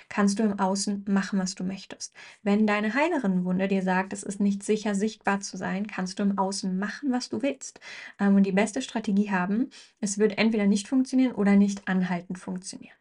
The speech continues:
ja? Genau das Gleiche, ähm, mit dem Thema Geld und Fülle. Auch da noch mal Reminder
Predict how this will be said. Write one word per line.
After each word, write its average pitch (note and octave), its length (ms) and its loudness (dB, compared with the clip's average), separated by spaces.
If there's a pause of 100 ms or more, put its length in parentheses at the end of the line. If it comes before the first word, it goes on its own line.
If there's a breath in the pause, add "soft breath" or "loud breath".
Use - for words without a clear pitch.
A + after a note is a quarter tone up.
(100)
ja? G#3 220 -6 (1080 loud breath)
Genau G3 260 6
das G#3+ 140 0
Gleiche, G3 640 0
ähm, F#3 640 0 (280 soft breath)
mit G3+ 120 -2
dem F#3+ 120 0
Thema F#3+ 240 0
Geld F#3+ 240 0
und F3+ 140 -6
Fülle. - 240 -18 (1080 soft breath)
Auch F#3+ 160 -2
da G#3 260 2
noch G3+ 200 -4
mal F#3+ 260 -4
Reminder F#3 640 -2